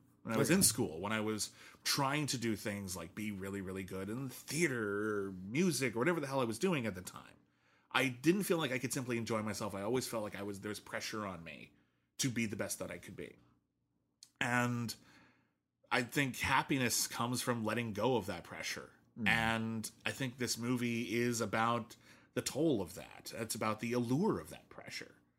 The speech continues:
Speaker 1: You know, the allure of trying to achieve greatness at something that you really, really love, and how that is a,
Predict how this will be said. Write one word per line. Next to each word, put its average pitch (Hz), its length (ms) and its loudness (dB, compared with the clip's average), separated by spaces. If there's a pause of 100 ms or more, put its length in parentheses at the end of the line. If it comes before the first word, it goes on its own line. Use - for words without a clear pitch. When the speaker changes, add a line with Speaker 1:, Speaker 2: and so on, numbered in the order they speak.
(320)
Speaker 1:
You 110 60 -6
know, 110 100 -4
the 127 140 2
allure 123 460 4
of 117 220 4 (960)
trying 139 320 4
to 135 140 0
achieve 139 280 2
greatness 139 380 4
at 104 80 -10
something 110 300 -4
that 117 120 0
you 120 80 0
really, 120 240 2
really 113 220 2
love, 123 440 4 (360)
and 131 160 2
how 123 280 4
that 120 280 0
is 120 180 0
a, 127 100 0